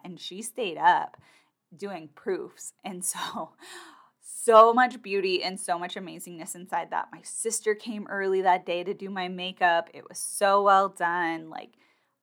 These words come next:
all of the good, beautiful energy went into that day, and it was so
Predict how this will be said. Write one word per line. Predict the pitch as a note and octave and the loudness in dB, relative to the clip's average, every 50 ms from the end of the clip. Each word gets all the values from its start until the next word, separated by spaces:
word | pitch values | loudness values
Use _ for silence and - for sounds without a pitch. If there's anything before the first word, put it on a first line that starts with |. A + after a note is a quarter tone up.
| _ _ | _ _
all | - A3+ A#3 B3+ C4 C#4 | 12 12 12 12 12 12
of | C#4 C4+ | 8 4
the | C#4 E4 C#4+ - _ _ | 2 -4 -6 -6 _ _
good, | - G#3 G3+ G3+ G#3 F#3 D#3+ D3+ | 6 8 8 8 8 6 -2 -10
beautiful | - - F3 E3 D#3+ D#3 D3 D3+ E3+ F#3+ G#3 A#3 A#3+ A3+ G#3+ G#3+ F#3 A3 G3+ F3+ - | -20 -20 -20 -20 -20 -20 -20 -14 -6 -2 0 2 6 6 6 6 6 6 6 8 8
energy | F3 F#3 F#3 F#3 F3+ F3+ - D#3+ D#3+ | 8 6 6 2 -4 -8 -10 -10 -12
went | D#3 D#3+ D#3 D#3 | -10 -10 -8 -8
into | D#3+ D#3+ D#3+ - | -10 -12 -10 2
that | F#3 D#3+ D#3 - - | 4 4 4 4 0
day, | D3+ D#3+ D#3 D#3 - - | -2 -2 -2 -2 -6 -10
and | E3 E3 | -14 -16
it | - | -16
was | - F3+ - | -16 -16 -16
so | - - - - - F#3 E3+ E3+ E3+ E3+ F3 E3+ F3 | -14 -14 -14 0 4 6 6 6 6 2 0 -2 -4